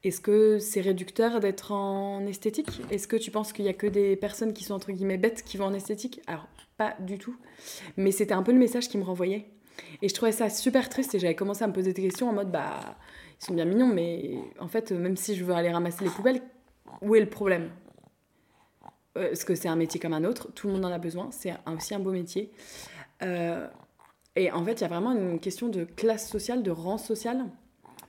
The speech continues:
Et je pense qu'à l'école, on n'apprend pas assez à juste être heureux. Euh, bah, aujourd'hui, il fait beau.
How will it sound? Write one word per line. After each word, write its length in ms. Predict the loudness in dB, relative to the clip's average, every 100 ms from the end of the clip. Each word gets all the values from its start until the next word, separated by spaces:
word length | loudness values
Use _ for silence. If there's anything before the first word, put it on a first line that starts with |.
| -20 -8 2
Et 280 | 4 4 0
je 100 | -2
pense 180 | -2
qu'à 120 | 2 0
l'école, 240 | 2 2
on 40 |
n'apprend 240 | 2 0 -2
pas 120 | 0
assez 300 | 0 0 0
à 220 | 0 -2
juste 280 | -2 -2 -2
être 220 | -4 -4 0
heureux. 340 | 2 6 4 2 -14 _ _ -20 _ _
Euh, 360 | -6 -4 -4 -6
bah, 420 | -6 -6 -6 -4 -4
aujourd'hui, 420 | -2 -4 -2 -4
il 100 | -4
fait 120 | -4
beau. 180 | -2